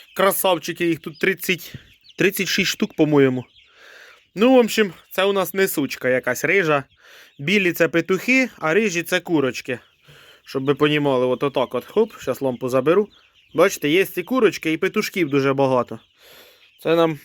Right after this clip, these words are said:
підписник подогнав яйцо. І ми, коротше, заложили його в інкубатор. І оце в нас отакі от дринчики. <laughs> Повицей. Повилуплювалися.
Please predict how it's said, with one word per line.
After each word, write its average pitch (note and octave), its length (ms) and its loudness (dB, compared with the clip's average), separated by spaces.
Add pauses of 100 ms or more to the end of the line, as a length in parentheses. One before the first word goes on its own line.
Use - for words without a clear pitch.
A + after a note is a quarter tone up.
(120)
підписник E3 600 -2
подогнав D3 540 0
яйцо. F#3 480 2 (840)
І C3+ 60 -8
ми, D#3+ 200 -2
коротше, D3+ 380 0
заложили C#3+ 560 2
його C3+ 160 2
в - 20 2
інкубатор. E3+ 680 0 (1120)
І D3 140 2
оце F3 260 2
в - 20 -4
нас D#3 160 -4
отакі C#3 340 -2
от D3+ 200 0 (1300)
дринчики. C#3+ 640 0 (800)
<laughs> E3+ 400 -4 (920)
Повицей. F3+ 680 2 (880)
Повилуплювалися. D3+ 1120 2